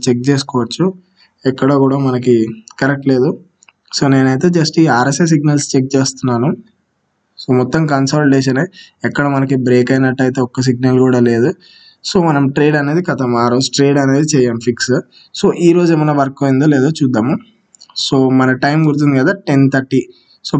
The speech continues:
break అయినట్టయితే మనకు కనిపిస్తుంది. So live మార్కెట్లో మనం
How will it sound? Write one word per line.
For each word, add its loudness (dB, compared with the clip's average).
break 2
అయినట్టయితే 2
మనకు 0
కనిపిస్తుంది. 0
So 2
live 0
మార్కెట్లో 0
మనం 2